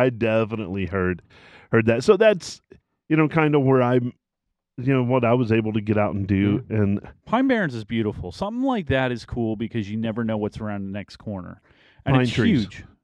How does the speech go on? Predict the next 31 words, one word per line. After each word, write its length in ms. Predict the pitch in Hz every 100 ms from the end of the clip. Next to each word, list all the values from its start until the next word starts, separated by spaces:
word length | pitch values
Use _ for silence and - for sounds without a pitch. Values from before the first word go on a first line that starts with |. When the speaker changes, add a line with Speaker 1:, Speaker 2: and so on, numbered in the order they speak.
| _
Speaker 3:
Well, 480 | - 175 175 175 156 -
yeah, 520 | 240 240 226 214 208
but 160 | 202 214
there's 180 | 302 -
cool 300 | - 269 220
things 380 | 233 233 214 -
to 80 |
see. 340 | 185 - 131 95
Speaker 1:
Now, 140 | 170
we 160 | 175 240
did 260 | 196 202 185
find, 520 | 185 151 151 143 135 -
Speaker 3:
Like 120 | 160
Speaker 1:
um, 120 | 127
Speaker 3:
Wharton 220 | 123 139 151
Speaker 1:
like, 100 | 131
the 100 | 147
Speaker 3:
St-, 100 | 143
Speaker 1:
ruins 480 | 160 165 165 156
of 120 | 143 131
a, 300 | 123 120 -
of, 160 | 123
Speaker 3:
Wharton 220 | 131 117 113
State 300 | - 120 -
Speaker 1:
of 20 |
a 40 | -
Speaker 3:
Park 160 | 165
Speaker 1:
little 160 | 123 120
Speaker 3:
is, 80 | 110
Speaker 1:
village. 420 | 117 160 190 156
Speaker 3:
right, 400 | 160 127 101